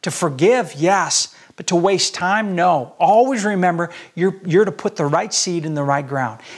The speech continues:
Even the father of the prodigal son didn't sow emails or Christmas gift baskets into a boy wasting his life and his inheritance.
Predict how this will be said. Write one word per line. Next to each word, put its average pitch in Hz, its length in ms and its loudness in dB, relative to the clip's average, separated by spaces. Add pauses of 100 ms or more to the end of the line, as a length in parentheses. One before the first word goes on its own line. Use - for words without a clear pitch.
(100)
Even 233 380 2
the 214 80 0
father 190 420 2
of 170 100 -2
the 156 80 -6
prodigal 160 460 0
son 143 360 -2
didn't 151 200 -4
sow 180 520 0
emails 202 800 2
or 175 60 -2
Christmas 196 540 -4
gift 175 300 -2
baskets 160 560 -2 (280)
into 190 320 4
a 170 60 6
boy 175 380 4
wasting 170 480 0
his 160 180 -2
life 160 360 0
and 156 100 -6
his 147 160 -2
inheritance. 185 800 -4